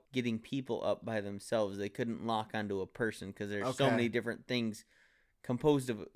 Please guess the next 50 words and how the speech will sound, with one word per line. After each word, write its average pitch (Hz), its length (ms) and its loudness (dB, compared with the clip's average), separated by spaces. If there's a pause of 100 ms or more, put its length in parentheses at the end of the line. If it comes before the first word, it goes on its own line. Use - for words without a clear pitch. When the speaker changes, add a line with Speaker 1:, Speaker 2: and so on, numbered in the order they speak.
(140)
Speaker 1:
that 120 320 0
compose 120 360 0
a 101 60 -2
person. 95 480 -4
Speaker 2:
Right. 117 300 0 (180)
Speaker 1:
The 117 100 0
very 156 280 6
first 156 320 -2
time 143 220 -2
they 123 100 0
use 120 320 -2
it, 107 200 0 (480)
the 120 140 2
guy 127 320 8
comes 139 380 -4
back 120 440 0
into 131 280 -2
the 113 120 -4
ship - 480 0 (320)
because 117 240 -2
it 113 40 -2
was 113 160 -4
a, 110 240 2
it 120 40 0
was 117 160 2
a, 113 140 2 (100)
there 117 140 -4
was 110 140 -4
a 117 40 -6
storm. 139 460 0
They 120 120 2
had 120 240 0
to 120 60 0
find 117 380 -2
him. 110 140 -2 (400)
It 117 100 -4
was 107 220 -2
a, 104 260 2 (200)
you 117 160 -4
know, 104 180 0
like 107 240 -2
a, 104 180 0 (280)
a 98 160 -6 (260)
have 135 440 2
to 127 120 -2
try 107 400 0
this, - 400 -10 (560)
last 120 420 4
ditch 113 280 0
eff-, - 340 -2